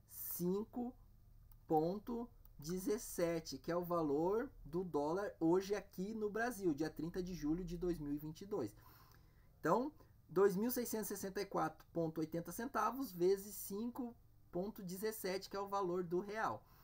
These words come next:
né? Que um dólar vale esse aqui. Então, a gente vai, olha aqui, ó. Então, o canal, o canal Casal W K tá ganhando, em média, treze mil setecentos e setenta e sete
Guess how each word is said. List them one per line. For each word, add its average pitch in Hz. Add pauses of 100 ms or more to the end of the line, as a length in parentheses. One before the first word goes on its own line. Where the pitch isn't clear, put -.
(300)
né? 147
Que 180
um 196
dólar 170
vale 165
esse 165
aqui. 190
Então, 139
a 147
gente 135
vai, 151 (380)
olha 139
aqui, 151
ó. 90 (920)
Então, 208
o 247
canal, 190
o 175
canal 175
Casal 165
W 165
K 170 (420)
tá 165
ganhando, 180
em 233
média, 185
treze 185
mil 226
setecentos 208
e 208
setenta 190
e 180
sete 180